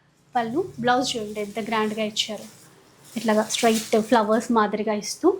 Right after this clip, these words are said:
దీంట్లో కూడా కలర్స్ ఉన్నాయి. ఏదైనా ఫంక్షన్స్కి కట్టుకెళ్ళిపోవచ్చండి. సమ్మర్ అని కూడా కాదు, హ్యాపీగా వన్ డే అంతా కూడా క్యారీ చేయొచ్చు. ఫ్యాబ్రిక్ అయితే అంత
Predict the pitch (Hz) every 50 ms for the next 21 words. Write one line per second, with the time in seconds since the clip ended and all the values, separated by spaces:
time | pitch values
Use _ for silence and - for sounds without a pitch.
0 | - - - _ _ - - - - - - - - - 220 254 254 240 240 277
1 | 269 262 220 233 262 - 262 220 202 208 202 - - 226 214 208 214 - - -
2 | - - - - - - - - - - - - - - - - - - - -
3 | - - - - - - - - - - - - - - - - - - - -
4 | - - - - 269 269 262 285 285 285 285 285 294 269 247 262 269 302 285 277
5 | 277 - 285 277 269 262 247 233 214 - - - 247 226 240 262 254 254 247 -
6 | 247 240 226 233 - 240 220 214 214 220 214 - - - - - - - - 269
7 | 254 269 294 330 330 330 320 302 294 302 302 302 294 294 285 269 247 220 294 311
8 | 302 294 262 226 - - - 285 269 254 285 302 339 370 370 311 - - - 226
9 | 226 247 240 254 240 262 269 277 262 262 240 269 262 262 254 240 277 311 302 -
10 | 269 240 226 240 240 247 - 247 233 226 220 - - - 285 381 508 - - -
11 | - - - - - _ _ - 277 254 240 220 220 262 294 - 285 269 247 -
12 | 294 349 440 453 - - - 226 226 247 240 226